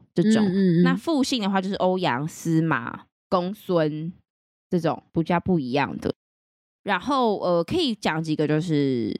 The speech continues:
Speaker 1: 比较感人的几个小故事。然后其实就是张简好像是目前算是大概在台湾有九千多个人吧，九千至一万的人，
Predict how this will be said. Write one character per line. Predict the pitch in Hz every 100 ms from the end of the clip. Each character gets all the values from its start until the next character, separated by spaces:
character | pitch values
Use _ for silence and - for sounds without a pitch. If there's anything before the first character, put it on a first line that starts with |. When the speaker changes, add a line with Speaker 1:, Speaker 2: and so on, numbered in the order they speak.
| -
Speaker 1:
比 | -
较 | 156 156 160
感 | 156 147
人 | 135 135
的 | 143
几 | -
个 | 127
小 | 143 - -
故 | - 143
事。 | 156 - 113 - _ _ _
然 | 180
后 | 175 226 208
其 | - 254
实 | 285 277
就 | 262 269
是 | 269 254
张 | - 370
简 | 480 185
好 | 160
像 | 165
是 | 208
目 | 214 220
前 | 170 - 85
算 | 165 175
是 | 175 156 131 - - _ _ _ _
大 | 226 214
概 | 208 175 135 -
在 | 185
台 | - 151
湾 | 143 147 147 147 160 - _
有 | 160 131 -
九 | 156
千 | 143 180
多 | 175
个 | 151
人 | 131 -
吧， | - - - _ _
九 | -
千 | 147 175 160
至 | 160
一 | 113 117
万 | 143
的 | - -
人， | -